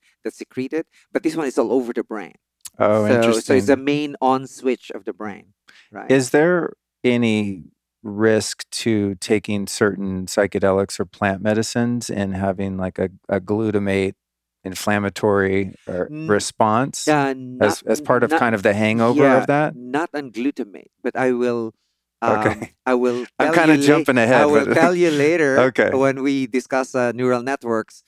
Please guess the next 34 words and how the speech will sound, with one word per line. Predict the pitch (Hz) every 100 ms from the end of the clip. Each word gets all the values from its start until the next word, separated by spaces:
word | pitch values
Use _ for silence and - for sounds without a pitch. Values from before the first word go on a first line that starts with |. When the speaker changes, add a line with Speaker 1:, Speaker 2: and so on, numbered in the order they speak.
| -
Speaker 2:
Okay. | 107 98 110
Speaker 1:
where | 127 135 135 127 107
this, | - 123 - - -
uh, | 117 107
this | 98 123
thing, | - 120 113
uh, | 107 107 101
c-, | _
uh, | 107 101
can | - 107
happen. | 117 117 101 190 _ _ _ _
Um, | 131 123 117 113 _ _ _ _
uh, | 131 120 -
i-, | 135 -
in, | 127
t-, | - -
in | 147
terms | 160 170 147
of, | 127 117
uh, | 120 117 110 -
the | 123 139
other | 190 196
one | 139
that's | 120 - _
neglected | 123 123 123 - 107 85
actually | 95 - 107 104 104 -
is | 110 101
the | 110
gaba | 104 104 98
system, | 95 - - 98 82
the | 101
GABAergic | 101 95 82 90 - -
system, | - - - 87 _
right? | - 110